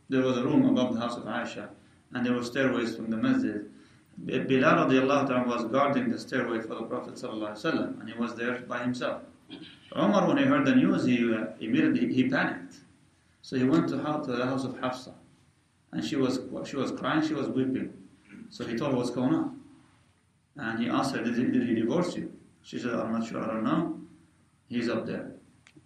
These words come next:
So he went and he wanted to see the Prophet sallallahu alaihi wasallam. Bilal, he said, "I cannot let you in." He said, "Seek permission for me." He goes up. He sees the Prophet sallallahu alaihi wasallam lying on his side, reclining on his, his, his cheek or his face was actually on his,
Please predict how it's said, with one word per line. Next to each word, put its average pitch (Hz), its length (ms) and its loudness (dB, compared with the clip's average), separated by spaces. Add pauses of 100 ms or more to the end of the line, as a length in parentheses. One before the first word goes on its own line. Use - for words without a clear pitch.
(120)
So 123 220 -6
he 117 100 -2
went 151 320 2
and 120 140 -2
he 117 240 -4 (360)
wanted 131 300 4
to 131 80 0
see 143 120 -6
the 123 100 -2
Prophet 131 340 -2
sallallahu 113 340 -6
alaihi - 80 -8
wasallam. 139 280 0
Bilal, 123 360 0
he 117 100 -4
said, 113 340 -6
"I - 100 -10
cannot 117 260 -8
let 113 180 -6
you 123 160 -4
in." 156 280 0 (380)
He - 60 -14
said, - 220 -6
"Seek 131 260 -2
permission 120 420 -2
for - 160 -6
me." 131 200 4
He 120 160 0
goes 117 220 -2
up. 139 380 -4 (460)
He 127 80 -2
sees 135 260 -2
the 127 120 0
Prophet 135 320 -4
sallallahu 117 400 -6
alaihi - 80 -8
wasallam 123 240 -2
lying 123 340 0
on - 60 -8
his 117 180 -6
side, 127 500 -6 (360)
reclining 120 580 -2
on 113 120 -2
his, - 280 -6 (240)
his, 110 160 -6
his 110 340 -2
cheek 131 180 -2
or 110 100 -2
his 107 160 -6
face 123 260 -6
was 113 180 -6
actually 110 340 -4
on 107 120 -4
his, 107 120 -4